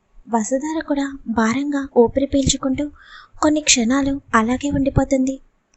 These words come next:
తర్వాత విరాస్ వసుధారని లిఫ్ట్ చేసి అక్కడే ఉన్న ఉయ్యాల్లో వసుధారని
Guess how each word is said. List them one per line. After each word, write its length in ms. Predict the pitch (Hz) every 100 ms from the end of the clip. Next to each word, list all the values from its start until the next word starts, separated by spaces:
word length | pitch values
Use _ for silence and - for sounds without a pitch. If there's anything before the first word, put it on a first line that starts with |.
| - - - _ -
తర్వాత 540 | 247 240 302 - 294 285 _ 226
విరాస్ 500 | 214 233 285 277 - 226 226
వసుధారని 640 | 208 247 294 285 277 277 - - - -
లిఫ్ట్ 380 | 226 226 - 294
చేసి 300 | 294 285 285 _ - - -
అక్కడే 360 | 214 - 285 311
ఉన్న 320 | 294 277 277 - -
ఉయ్యాల్లో 560 | 214 240 294 294 277 285 - - - - 220
వసుధారని 640 | 214 262 311 311 285 294